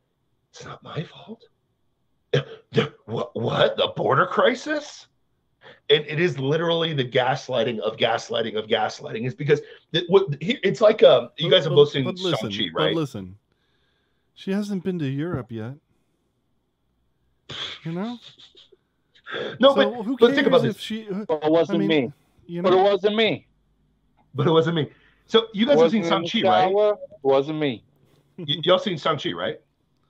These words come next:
Speaker 2: Yeah, yeah.
Speaker 3: Yeah.
Speaker 1: Yeah, you, the, uh, Aquafina, her power was just sing a random song. It, it'll throw you off.
Speaker 2: <laughs> Exactly.
Speaker 1: I, I,
Speaker 3: Yeah.
Speaker 1: I, I wo-, I wonder who's in charge.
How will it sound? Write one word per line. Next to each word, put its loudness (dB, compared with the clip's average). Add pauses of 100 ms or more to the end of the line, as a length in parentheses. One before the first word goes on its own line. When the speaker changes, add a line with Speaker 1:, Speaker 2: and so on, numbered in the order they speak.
(400)
Speaker 2:
Yeah, -4
yeah. -4 (100)
Speaker 3:
Yeah. 2 (800)
Speaker 1:
Yeah, 2
you, -8 (120)
the, -2 (440)
uh, 6 (120)
Aquafina, -2
her -2
power -2
was -2
just -10
sing -4
a -4
random -4
song. 0 (160)
It, -4
it'll 2
throw 0
you 2
off. 2
Speaker 2:
<laughs> -12
Exactly. -8 (240)
Speaker 1:
I, -2 (120)
I, 0
Speaker 3:
Yeah. 2 (180)
Speaker 1:
I, 4
I 2
wo-, -2 (120)
I 2
wonder -2
who's 0
in -2
charge. 0